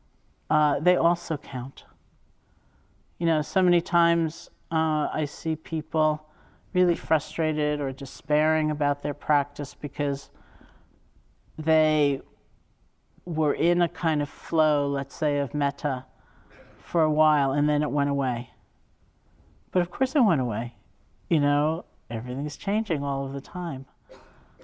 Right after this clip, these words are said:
And the fact that it went away doesn't mean we can't return. The fact that we made a mistake doesn't mean we can't begin again.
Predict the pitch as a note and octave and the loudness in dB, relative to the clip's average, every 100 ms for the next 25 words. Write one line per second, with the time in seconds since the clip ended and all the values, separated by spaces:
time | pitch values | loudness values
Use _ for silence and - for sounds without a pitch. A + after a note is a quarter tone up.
0 | - _ _ _ D#3+ D#3 D3+ - F3 E3 | -20 _ _ _ 0 0 -2 4 6 6
1 | E3 - F3 D#3+ D#3+ C#3+ D3+ D#3 D3+ C#3+ | 4 2 4 4 2 0 -2 0 -2 -2
2 | D3+ D3 D#3 D3+ D3+ C#3+ - B2+ B2+ - | -4 -2 -4 -2 -4 -6 -8 -8 -8 -12
3 | - G3+ A#2+ A#2 _ _ _ _ _ _ | -14 -12 -12 -14 _ _ _ _ _ _
4 | _ _ - D3+ - F3+ D#3 D3+ - - | _ _ -12 -12 0 6 6 4 -2 0
5 | D#3+ C3+ D#3 D3+ D3 D3 C#3+ C#3+ C#3+ - | 2 2 0 0 0 0 0 -2 -4 -10
6 | - G#3+ F#3 - D#3+ D3+ D3 D3+ D3 C#3+ | 0 2 2 -2 -6 -4 -2 -2 -4 -6
7 | - C3+ - B2+ C3 B2+ C3 E3 C#3 | -8 -8 -8 -10 -8 -8 -8 -8 -8